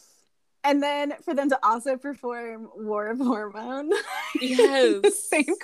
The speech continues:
Speaker 1: concert. The way I want them to do, like, a medley of all of these. Uh, I want a medley of all of the, like, School Love Affair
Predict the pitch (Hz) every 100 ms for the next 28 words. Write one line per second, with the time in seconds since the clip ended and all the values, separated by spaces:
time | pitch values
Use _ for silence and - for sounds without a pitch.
0 | - 240 - - 262 - _ _ - -
1 | - _ _ _ 302 285 226 240 294 311
2 | 277 254 208 226 - - 165 165 196 208
3 | _ _ _ _ _ _ _ _ _ _
4 | - 247 202 214 196 190 185 180 - -
5 | 190 180 - - 190 196 190 190 175 151
6 | 143 160 - 175 - 175 180 180 185 170
7 | 170 170 175 202 - - _ _ _ _
8 | _ _ _ _ _ _ - 208 - 240
9 | 277 339 294 220 226 233 214 175 - 190
10 | - 185 190 220 233 226 220 202 185 175
11 | 175 _ _ _ _ _ - - - 233
12 | 208 190 226 190 175 - - -